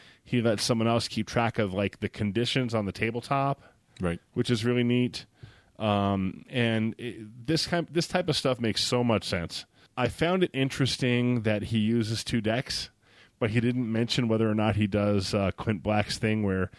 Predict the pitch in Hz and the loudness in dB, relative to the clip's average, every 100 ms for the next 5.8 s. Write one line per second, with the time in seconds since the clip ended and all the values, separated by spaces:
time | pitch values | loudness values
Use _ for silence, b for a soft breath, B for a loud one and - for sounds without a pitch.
0 | B B B - 98 101 - 107 92 104 | B B B -6 -4 -2 0 0 0 0
1 | 95 92 98 92 95 98 120 b b b | 2 2 0 2 0 0 -2 b b b
2 | - 90 - 107 - b b b b b | -6 -6 -6 -14 -18 b b b b b
3 | - 120 101 127 135 117 120 - 113 101 | -4 0 2 2 2 0 -2 0 0 0
4 | 98 101 101 92 107 107 107 104 104 95 | -4 -2 -2 0 -2 0 0 2 0 0
5 | 90 110 107 98 90 95 92 | -2 -2 0 -2 -4 -4 -6